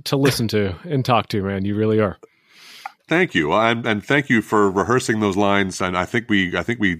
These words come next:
Speaker 2: gave them off. They made them. They had an authenticity to them. I think we, people actually thought we meant that. So
Speaker 1: You,
Speaker 2: that's really
Speaker 1: you
Speaker 2: great.
Speaker 1: made me practice that twenty times before the show. So, um, I hope I pulled it off with sincerity.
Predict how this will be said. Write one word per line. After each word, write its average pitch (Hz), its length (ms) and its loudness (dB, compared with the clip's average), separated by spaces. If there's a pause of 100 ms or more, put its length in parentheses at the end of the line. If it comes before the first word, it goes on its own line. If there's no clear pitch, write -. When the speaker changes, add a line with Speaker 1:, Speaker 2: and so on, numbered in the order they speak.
(120)
Speaker 2:
gave 98 220 2
them 95 140 0
off. 90 360 0 (160)
They 90 280 -4
made 104 200 2
them. 92 120 -4
They 90 100 2
had 95 160 0
an 87 180 -2
authenticity 101 800 0
to 113 180 0
them. 123 160 -2
I 90 120 -2
think 98 240 -6
we, 98 220 -2 (280)
people 143 260 2
actually 127 360 -2
thought 113 280 0
we 110 140 -2
meant 127 240 -4
that. - 260 -12
So 139 140 -2
Speaker 1:
You, 170 140 4
Speaker 2:
that's 220 100 4
really 170 160 0
Speaker 1:
you 185 140 4
Speaker 2:
great. 202 100 4
Speaker 1:
made 170 520 4
me 170 400 2
practice - 580 -2
that 131 240 0
twenty 147 320 0
times 120 500 0
before 123 340 0
the 117 120 2
show. 104 320 0
So, 107 400 0
um, 113 440 -4
I 110 120 0
hope 147 240 0
I 127 80 2
pulled 139 240 2
it 127 80 2
off 117 240 2
with 110 100 2
sincerity. 110 640 -2